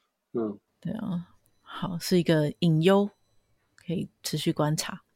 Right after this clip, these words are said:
Speaker 2: 然后，啊，还有个我们要回应 Telegram 的，的留言，就是有一位 Angelo 说，“可否聊聊U S D C在 Arbitrum、Optimism、Near、Polkadot 还有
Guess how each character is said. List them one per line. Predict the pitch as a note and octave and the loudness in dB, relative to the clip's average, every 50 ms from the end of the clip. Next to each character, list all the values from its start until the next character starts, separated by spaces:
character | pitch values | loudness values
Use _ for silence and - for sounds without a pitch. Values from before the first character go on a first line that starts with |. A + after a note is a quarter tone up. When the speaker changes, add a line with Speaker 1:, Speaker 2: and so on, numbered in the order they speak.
| _ _ _ | _ _ _
Speaker 2:
然 | - F#3 F#3 G3+ | 2 4 4 6
后， | G#3 A#3 C4+ C#4 C4 B3+ A#3+ A3+ A3 G#3+ G3+ | 6 6 6 6 8 8 6 6 6 6 4
啊， | - G3+ | 4 2
还 | G3 - B3 | 4 4 6
有 | C#4+ C#4+ A3+ | 6 6 6
个 | B3 A#3 G#3 F#3+ F3+ | 6 6 6 6 6
我 | |
们 | E3 E3 F3 | 4 4 4
要 | F#3 G3 | 4 4
回 | F#3 - F#3 F3 F3 | 4 4 4 6 6
应 | F#3+ F#3 F#3 F3 | 6 6 6 4
Telegram | E3 - F3 F3 F3 E3+ D#3 E3+ E3 D#3 D#3 D#3+ D3 | 4 4 4 4 4 4 4 4 2 2 2 0 0
的， | - D3+ D3+ C#3 C#3+ - - - - _ _ _ _ | 0 0 0 0 -2 -4 -8 -14 -20 _ _ _ _
的 | - D#3 D3 C#3+ | -2 0 0 2
留 | D3 D3 D#3 D#3 D#3 E3 | 2 2 4 4 4 4
言， | D#3+ E3 D#3+ D3+ D#3 F#3 | 2 2 2 2 0 0
就 | E3 D#3+ | 0 0
是 | D#3 | 0
有 | D#3 D3+ D3+ | 2 2 2
一 | D#3 | 2
位 | D3+ F3+ F#3 F3+ E3+ | 4 4 4 4 4
Angelo | - F#3+ F#3+ G3 F#3+ - F#3+ F3 D#3 D#3 D#3+ D#3+ D#3 F#3+ F#3 _ _ _ _ _ _ _ _ _ _ _ _ _ _ _ - | 4 4 6 6 4 4 4 2 4 2 0 0 -2 -6 -8 _ _ _ _ _ _ _ _ _ _ _ _ _ _ _ -4
说 | - - G3+ F#3+ F#3 F3+ F#3 | 0 4 6 6 8 6 6
，“可 | F3+ - A3+ A#3 | 4 4 4 4
否 | C4 - C#4+ A#3 F3+ | 6 6 6 6 6
聊 | F3 F3 F3 F3+ F#3+ | 6 6 6 6 6
聊 | F#3 F3+ E3+ E3+ F3 | 6 6 6 6 6
U | G3 A3 B3+ | 6 6 6
S | B3 G3+ - | 6 4 4
D | - F#3+ F#3+ | 2 2 4
C | F3+ - - F#3 F3+ | 4 4 4 4 4
在 | E3+ - F3 D#3+ | 4 4 2 4
Arbitrum、 | D#3 D#3+ F3+ F3+ F#3+ - - F#3+ E3 D#3 D3+ C3+ _ - | 4 4 4 2 2 2 2 2 0 0 -2 -6 _ 0
Optimism、 | - F3+ F#3 F#3+ - F3+ E3 E3 D3 - - - | 2 2 2 2 2 2 2 2 0 -2 -2 2
Near、 | F#3 A3 G#3+ E3+ - G#3+ - | 4 4 4 4 2 -2 -6
Polkadot | _ - G3 G3 - F#3+ F#3+ D#3+ - - - | _ -4 -4 -2 0 2 2 2 0 -2 -6
还 | D#3+ F3 E3 | -4 -2 0
有 | D#3 D3+ - | 0 -2 -4